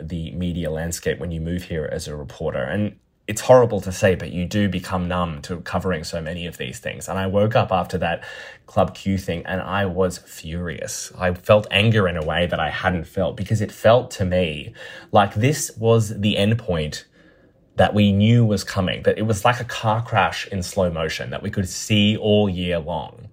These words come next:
And we know it will happen again. It will happen again. And I do feel angry and scared, I'm, I'm sad to say, in a way that I haven't.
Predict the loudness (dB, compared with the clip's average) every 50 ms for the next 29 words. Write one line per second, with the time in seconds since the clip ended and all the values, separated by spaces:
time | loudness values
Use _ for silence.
0 | _ -20 -18 -16 -14 -4 2 4 6 6 6 4 2 2 0 0 -2 -4 -6 -10
1 | _ _ _ _ _ _ _ _ _ 2 4 6 8 8 6 6 6 4 4 4
2 | 2 4 4 2 0 0 0 -4 -4 -4 -4 -2 -2 0 2 2 2 0 -2 -6
3 | -16 _ _ _ -4 -4 0 2 4 4 4 4 4 2 0 0 -2 -10 -10 -10
4 | -10 -10 -12 -12 -12 -14 -16 -16 _ _ -20 _ _ _ _ _ _ _ 2 2
5 | 4 6 4 4 4 4 4 6 6 6 4 2 -2 -6 _ _ _ _ _ _
6 | _ _ _ _ _ _ _ _ _ _ -16 -8 0 2 4 4 6 4 4 2
7 | 2 0 2 2 4 4 4 4 4 2 2 0 0 2 2 2 0 -2 -4 -6
8 | 0 4 6 8 8 6 4 2 -2 -2 -4 -4 -2 0 0 0 0 4 6 6
9 | 8 6 6 2 -4 -8 -4 -2 -2 -2 0 -2 -2 0 0 0 0 2 2 2
10 | 2 2 4 4 4 2 2 0 0 0 0 2 0 -2